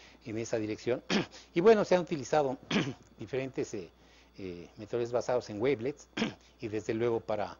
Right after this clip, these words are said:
ah, utilizar transformadas wavelets para las trazas correspondientes y después apilarlas.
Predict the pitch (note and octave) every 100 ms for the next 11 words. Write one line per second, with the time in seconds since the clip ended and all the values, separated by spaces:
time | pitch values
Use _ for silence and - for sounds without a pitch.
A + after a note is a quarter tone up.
0 | - - - - - E2+ G#2+ G#2 G#2 -
1 | B2 A2 - A#2+ A2 B2 A#2 - G#2 F#2+
2 | G2 - A#2+ - - G2 - G#2+ G#2+ B2
3 | A#2+ A#2 G2 F#2 - A2 G#2 A2 A2 A2
4 | A#2 C3+